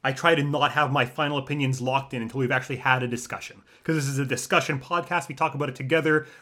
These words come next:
we get some of the most brilliant people I know on this podcast, and I value their opinions, so I wanna hear them. And over the course of this discussion, I came in being like,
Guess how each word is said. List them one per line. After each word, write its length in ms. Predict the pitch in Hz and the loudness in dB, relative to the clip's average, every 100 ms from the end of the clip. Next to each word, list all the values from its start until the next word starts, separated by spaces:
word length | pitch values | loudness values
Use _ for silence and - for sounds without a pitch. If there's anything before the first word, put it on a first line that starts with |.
| - | -4
we 120 | 143 | 2
get 160 | 135 | 2
some 120 | - 139 | 2 -2
of 60 | |
the 60 | 123 | -2
most 200 | 113 113 | -4 -2
brilliant 340 | 143 160 151 | 2 2 0
people 260 | 147 139 131 | -6 -4 0
I 100 | 117 | 0
know 240 | 131 151 | 2 2
on 100 | 143 | 2
this 120 | 139 | 0
podcast, 440 | 131 143 131 135 131 | 0 -2 0 -2 -2
and 80 | 117 | -2
I 40 | |
value 280 | 143 147 139 | 0 0 0
their 140 | 110 | -2
opinions, 460 | 98 - 196 208 196 | -4 0 2 0 -2
so 60 | |
I 40 | 123 | -2
wanna 200 | 107 90 | -4 -6
hear 220 | - 196 | 0 2
them. 240 | 190 190 180 _ - | 4 2 0 _ -2
And 140 | 156 | 2
over 200 | 175 202 | 2 2
the 100 | 202 | 0
course 280 | - 196 196 | 0 -2 0
of 120 | 151 | 0
this 180 | 170 - | -2 -2
discussion, 600 | 135 - 151 - 104 - _ | -8 -4 -4 -4 -8 -10 _
I 100 | 127 | -2
came 260 | 127 160 165 | 0 0 0
in 140 | 156 | 0
being 260 | 147 151 143 | 0 -2 -2
like, 320 | 143 131 127 | 0 -2 -4